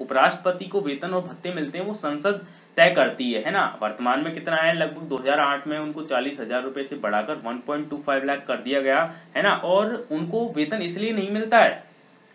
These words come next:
कि वो उपराष्ट्रपति हैं, उनको वेतन इसलिए मिलता है क्योंकि वो राज्यसभा के पदेन सभापति हैं, ठीक है। और उनको अन्य उपलब्धियाँ भी मिलती हैं, आवास मिलता है, सुसज्जित टेलीफोन सुविधाएं मिलती हैं और अन्य जो भी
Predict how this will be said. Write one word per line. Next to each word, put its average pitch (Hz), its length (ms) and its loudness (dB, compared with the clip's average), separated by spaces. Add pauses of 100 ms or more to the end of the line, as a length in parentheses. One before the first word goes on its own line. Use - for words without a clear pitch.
(480)
कि 190 100 -4
वो 220 120 8
उपराष्ट्रपति 196 600 4
हैं, 151 360 -4 (320)
उनको 175 200 0
वेतन 160 280 -2 (100)
इसलिए 208 340 0
मिलता 120 300 0
है 143 100 2
क्योंकि 202 260 -8
वो 214 180 -2
राज्यसभा 131 640 0
के 160 240 -4
पदेन 127 380 -4
सभापति 110 580 -4
हैं, 95 340 -10
ठीक 160 160 -10
है। 196 100 0
और 127 180 -2
उनको 135 260 -4
अन्य 127 300 -4
उपलब्धियाँ 120 960 -2
भी 147 120 -2
मिलती 135 380 -4
हैं, 139 260 -4 (220)
आवास 110 380 2
मिलता 120 260 0
है, 127 140 4
सुसज्जित 127 640 -8
टेलीफोन 113 420 -6
सुविधाएं 110 400 -2
मिलती 123 380 -6
हैं 123 200 -4
और 120 200 -4
अन्य 151 400 -4 (260)
जो 123 180 -2
भी 156 280 -2